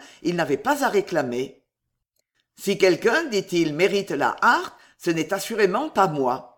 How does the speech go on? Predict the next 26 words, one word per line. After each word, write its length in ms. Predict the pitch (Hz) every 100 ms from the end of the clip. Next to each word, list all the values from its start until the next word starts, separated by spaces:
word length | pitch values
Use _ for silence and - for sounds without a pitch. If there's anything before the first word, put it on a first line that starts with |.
| _ _ _ _ _ _ -
Je 140 | 127
le 100 | 180
vois, 640 | 151 135 185 311 - - _
on 80 | 226
n'a 120 | 196
pas 220 | 160 269 302
grand 240 | 233 233
profit 560 | - 190 - 233 294 233
à 80 |
attendre 480 | 165 - - 277 285
de 80 | 185
votre 260 | 160 165 156
compagnie, 720 | 247 277 208 147 160 226 - - _ -
permettez-moi 640 | 302 277 247 226 175 185
de 100 | 269
prendre 380 | - 240 262 233
congé. 720 | 214 175 156 139 135 - _ _ _ _ _ _ 117
D'ailleurs, 440 | 175 156 185 285
j'ai 140 | 247
la 140 | 180 156
conscience 640 | 233 277 285 220 160 -
chargée 460 | 143 226 190 160 247
de 80 | 294
quelques 340 | - 175 156
gros 220 | 127 202
péchés, 600 | 226 175 - 190 214 339